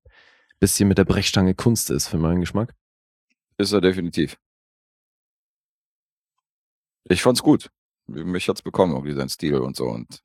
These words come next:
Speaker 2: das hat so ein bisschen, der Film hat so ein bisschen so einen hypnotischen Sog, so den ich halt irgendwie
Speaker 1: Den,
Speaker 2: mochte.
Speaker 1: also den will ich dem auf gar keinen Fall absprechen. Das,
Speaker 2: S-
Speaker 1: das macht zwangsläufig was zu dir und das macht
Speaker 2: Ja.
Speaker 1: auf jeden Fall, die Bildsprache, ähm, spielt da eine sehr große Rolle. Auf jeden.
Speaker 2: Mhm.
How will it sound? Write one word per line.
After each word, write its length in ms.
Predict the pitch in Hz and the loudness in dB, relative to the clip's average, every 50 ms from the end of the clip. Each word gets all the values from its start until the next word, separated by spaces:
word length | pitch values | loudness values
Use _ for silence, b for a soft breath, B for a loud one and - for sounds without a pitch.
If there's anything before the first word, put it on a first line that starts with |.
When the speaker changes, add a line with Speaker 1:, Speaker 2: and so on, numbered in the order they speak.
| _ _ _ _ _ | _ _ _ _ _
Speaker 2:
das 180 | - - - - | -12 -6 -2 0
hat 120 | 101 - | 0 0
so 80 | - 101 | 0 0
ein 80 | 95 | 0
bisschen, 360 | 87 101 - 113 104 98 92 - _ _ b b b b b b b b _ _ _ _ _ - | 0 0 0 0 0 0 -2 -6 _ _ b b b b b b b b _ _ _ _ _ -14
der 80 | - - | -6 -2
Film 140 | - 101 | 0 2
hat 120 | 104 104 98 | 2 2 2
so 80 | - | 0
ein 60 | 95 90 | -2 -2
bisschen 200 | 123 - 120 107 | -2 -2 -2 -2
so 80 | 104 | -2
einen 80 | 104 98 | -2 -2
hypnotischen 520 | 104 87 104 107 107 107 - 98 104 101 | -2 0 2 2 2 2 0 -4 -6 -2
Sog, 240 | 85 98 104 98 - | 0 2 2 2 0
so 80 | - 80 | -2 -4
den 160 | 71 71 76 | -4 -4 -4
ich 220 | 78 - - - | -6 -8 -2 0
halt 140 | 85 78 - - | 0 0 0 -2
irgendwie 200 | - 82 85 - | -6 0 4 6
Speaker 1:
Den, 100 | 120 135 131 | 6 6 6
Speaker 2:
mochte. 100 | 85 82 | 4 2
Speaker 1:
also 180 | 117 110 107 | 2 2 4
den 200 | 73 123 123 123 | 6 6 6 8
will 120 | 123 123 117 | 6 4 4
ich 100 | - - | 4 4
dem 140 | 113 104 | 4 4
auf 180 | 95 - - - | 4 2 2 2
gar 180 | - 104 104 104 | 2 2 2 2
keinen 220 | - 113 101 92 | 2 2 2 4
Fall 200 | - - 87 82 | 4 2 2 2
absprechen. 520 | 85 - - - - 82 78 78 76 73 - _ _ _ _ | 0 -2 -4 -4 -2 -2 -2 -2 -4 -8 -10 _ _ _ _
Das, 280 | - 95 92 - - - | 2 2 2 2 0 -2
Speaker 2:
S- 40 | - | -2
Speaker 1:
das 180 | - 92 - - | -2 0 2 2
macht 260 | 101 104 - - - | 2 2 0 0 0
zwangsläufig 420 | - 113 110 - - 98 92 - | 0 0 2 4 2 2 2 2
was 100 | - 87 | -2 -2
zu 80 | - 80 | -2 0
dir 140 | 80 87 80 | 2 2 2
und 120 | 80 - | 2 0
das 100 | - - | -2 0
macht 200 | 90 87 82 - - | 0 0 0 -2 -6
Speaker 2:
Ja. 100 | - 82 87 | -6 -6 -4
Speaker 1:
auf 120 | - - | -2 2
jeden 140 | 95 95 92 | 2 2 2
Fall, 360 | - 92 95 92 95 87 - | 4 4 4 4 4 2 0
die 160 | - - - | -2 -6 -4
Bildsprache, 800 | 90 - 95 - - - - - 95 90 - 92 80 62 53 55 | 0 0 0 -2 -2 -2 0 0 0 0 0 0 0 -2 -2 -4
ähm, 180 | 60 87 85 - - - | -4 -6 -6 -6 -8 -10
spielt 300 | - - - - 101 - | -12 -12 -10 -8 -4 -2
da 40 | 87 | -2
eine 160 | 87 82 82 | 0 0 0
sehr 200 | 82 92 90 85 | 2 2 2 2
große 340 | - - 85 82 - - 113 | 0 -2 -2 -2 -2 -2 -4
Rolle. 320 | - 113 113 - 95 87 _ _ _ | -4 -4 -4 -4 -6 -8 _ _ _
Auf 80 | - | -6
jeden. 180 | - 98 95 82 85 | -2 -2 0 0 -2
Speaker 2:
Mhm. 140 | 85 87 101 | -4 -6 -10